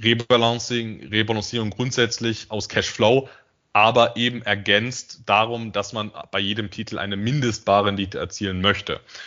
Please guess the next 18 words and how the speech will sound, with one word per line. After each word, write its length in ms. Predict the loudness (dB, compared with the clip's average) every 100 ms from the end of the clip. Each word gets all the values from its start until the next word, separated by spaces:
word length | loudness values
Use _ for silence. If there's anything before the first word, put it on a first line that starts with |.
| -20 _
Und, 400 | -8 -4 -4 -4
ähm, 340 | -2 -2 -2 -2
das 160 | -4 2
zeigt 420 | 2 2 -2 -10
meiner 220 | -8 -4
Meinung 200 | -6 -4
nach 240 | -4 -6
auch 140 | -8 -12
eigentlich 320 | -10 -10 -8
ganz 180 | -8 -8
schön, 540 | -6 -4 -2 -2 -4 -12 -20 -10
dass 180 | -4
da 120 | 0 0
jeder 460 | 0 0 2 2
bei 200 | 4 0
sich 460 | 0 -2 -4 -8 -16 _ -6
schauen 680 | -4 0 4 4 4 0
muss, 380 | 0 -2 -2 -10